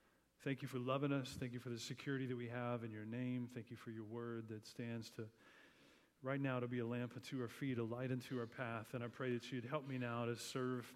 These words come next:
your people, uh, this church that I love, and I pray,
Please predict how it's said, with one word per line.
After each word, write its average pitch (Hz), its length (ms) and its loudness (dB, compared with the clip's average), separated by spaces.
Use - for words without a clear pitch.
your 120 140 -4
people, 131 460 -2
uh, 110 80 -12
this 107 120 -12
church - 340 -4
that 117 120 -2
I 110 60 -2
love, 120 400 0
and 110 200 -6
I 120 80 -14
pray, 113 320 -2